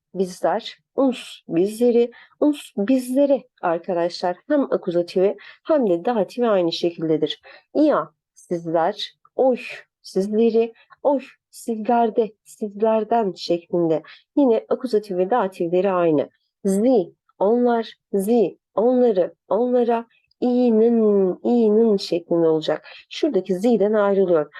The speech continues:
Şuradaki bayanlar için o dediğimizde biz onda, ondan derken ya'yı kullandık. Ama onlarda,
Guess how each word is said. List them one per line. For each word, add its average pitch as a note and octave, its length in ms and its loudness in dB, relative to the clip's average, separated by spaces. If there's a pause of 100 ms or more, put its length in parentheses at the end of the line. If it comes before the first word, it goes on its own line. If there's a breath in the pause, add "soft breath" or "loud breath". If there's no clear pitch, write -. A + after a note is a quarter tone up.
(120)
Şuradaki G3 480 -2
bayanlar A3 380 2
için G#3 340 -4
o A#3 160 0
dediğimizde E3+ 680 0 (380 soft breath)
biz B3+ 300 -4 (260 loud breath)
onda, A3+ 440 0 (200)
ondan A3 500 2
derken F3+ 340 0
ya'yı A3 280 4
kullandık. D#3 580 -2 (300 loud breath)
Ama C4 380 2 (300)
onlarda, A3+ 680 0